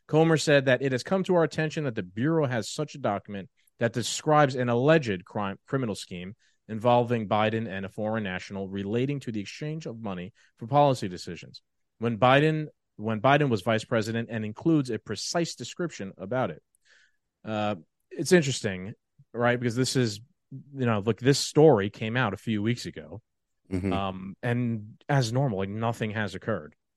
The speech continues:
Speaker 2: Yep.
Speaker 1: Uh,
Speaker 2: Nobody's
Speaker 1: about it.
Speaker 2: even really going crazy
Speaker 1: Yeah.
Speaker 2: about it.
Speaker 1: And this
Speaker 2: And my
Speaker 1: is, and, and it's, again, it's a, a, a a tr-, uh, what do you call it? It says, uh, it's a form from June twenty twenty.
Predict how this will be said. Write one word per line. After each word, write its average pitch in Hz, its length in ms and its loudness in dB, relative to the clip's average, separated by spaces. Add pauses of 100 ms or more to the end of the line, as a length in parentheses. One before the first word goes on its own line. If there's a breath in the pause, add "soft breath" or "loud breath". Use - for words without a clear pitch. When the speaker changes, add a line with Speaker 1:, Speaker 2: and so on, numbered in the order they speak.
(280)
Speaker 2:
Yep. 131 180 6
Speaker 1:
Uh, 170 120 -4
Speaker 2:
Nobody's 123 640 8
Speaker 1:
about 127 60 6
it. 123 40 8
Speaker 2:
even 110 260 4
really 107 540 4 (420)
going 107 240 4
crazy 104 420 6
Speaker 1:
Yeah. 90 40 4
Speaker 2:
about 85 280 2
it. 87 120 0 (200)
Speaker 1:
And 127 280 2 (580)
this 160 280 6
Speaker 2:
And 185 120 10
my 220 160 8
Speaker 1:
is, 127 180 2
and, 156 220 6
and 151 160 4
it's, 156 140 2
again, 156 260 2
it's 143 160 0
a, 131 140 0
a, 123 280 0
a 120 320 0 (400)
a 120 100 -2
tr-, - 320 -10
uh, 113 180 2
what 110 120 -2
do - 20 -2
you 113 40 -4
call 92 160 -6
it? 85 40 -6
It - 40 -20
says, 92 280 -6
uh, 92 280 -4 (100)
it's 113 160 -8
a 117 60 -4
form 160 320 2
from 117 240 -2
June 147 440 -2
twenty 127 400 -6
twenty. 120 400 -12